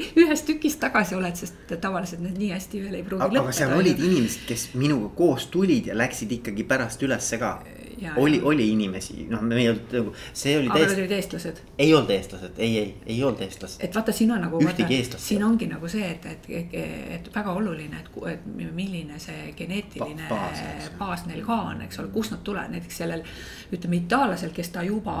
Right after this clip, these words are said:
Speaker 1: ütleme, oma lapsepõlvest saati, ta, et nad elavadki juba kõrgemal. Või seal Nepaalis nad on, ongi juba, juba Katmandu on seal ju tuhat nelisada vist on
Speaker 2: Jah,
Speaker 1: Katmandu
Speaker 2: jah.
Speaker 1: seal. Et nende jaoks, et ütleme, et tema selle organismi jaoks ei olegi probleem selle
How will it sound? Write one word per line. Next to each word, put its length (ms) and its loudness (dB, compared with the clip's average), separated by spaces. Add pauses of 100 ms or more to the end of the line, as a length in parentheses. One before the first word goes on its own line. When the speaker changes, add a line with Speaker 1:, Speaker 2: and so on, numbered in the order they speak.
(100)
Speaker 1:
ütleme, 340 -6
oma 460 -6
lapsepõlvest 640 -6
saati, 340 -6
ta, 140 -6
et 180 -2
nad 160 0
elavadki 480 -4
juba 240 -8
kõrgemal. 480 -8
Või 160 -4
seal 160 -2
Nepaalis 560 -2
nad 160 -6
on, 220 0
ongi 340 4
juba, 240 -8
juba 160 -8
Katmandu 560 -4
on 160 -6
seal 240 -10
ju 160 -8 (140)
tuhat 340 -10
nelisada 480 -6
vist 160 -10
on 220 -6
Speaker 2:
Jah, 20 -12
Speaker 1:
Katmandu 480 -6
Speaker 2:
jah. 80 -6
Speaker 1:
seal. 180 -12 (360)
Et 220 -10
nende 360 6
jaoks, 400 0
et 100 -10
ütleme, 300 -4
et 120 -18
tema 320 0
selle 280 -8
organismi 720 -4
jaoks 480 -4 (380)
ei 160 -4
olegi 320 -2
probleem 560 -2
selle 240 -8